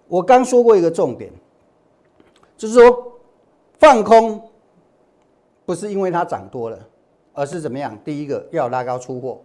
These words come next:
不然就是转弱。位数它今天是转弱，那建达它是拉高出货。好，只有这两种情况才能放空。还有一点，你放空的停损要设多少，这也很重要。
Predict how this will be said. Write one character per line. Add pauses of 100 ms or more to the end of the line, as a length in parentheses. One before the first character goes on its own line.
(120)
不
然
就
是
转
弱。 (220)
位
数
它
今
天
是
转
弱， (360)
那
建
达
它
是
拉
高
出
货。 (560)
好，
只
有
这
两
种
情
况
才
能
放
空。 (480)
还
有
一
点，
你
放
空
的
停
损
要
设
多
少，
这
也
很
重
要。